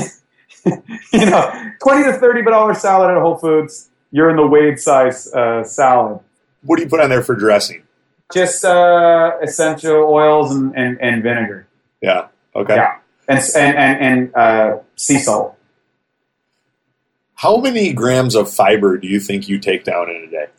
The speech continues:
Speaker 1: Probably way more than the regular population because I'm,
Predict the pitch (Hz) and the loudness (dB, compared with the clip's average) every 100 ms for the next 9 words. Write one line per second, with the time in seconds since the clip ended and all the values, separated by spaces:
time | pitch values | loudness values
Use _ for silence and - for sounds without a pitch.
0 | _ - 190 208 220 208 185 160 123 139 | _ -8 0 2 2 2 0 -2 -2 2
1 | 170 175 170 156 156 151 143 131 127 117 | 4 4 2 2 4 4 2 0 -6 -2
2 | 127 123 120 117 110 113 107 107 110 101 | 0 0 0 -2 -4 0 0 0 -4 -8
3 | 101 95 - - _ 120 - 135 123 120 | -10 -12 -18 -20 _ -8 -2 2 4 4
4 | 117 - - 127 131 131 | 0 -4 -4 0 2 0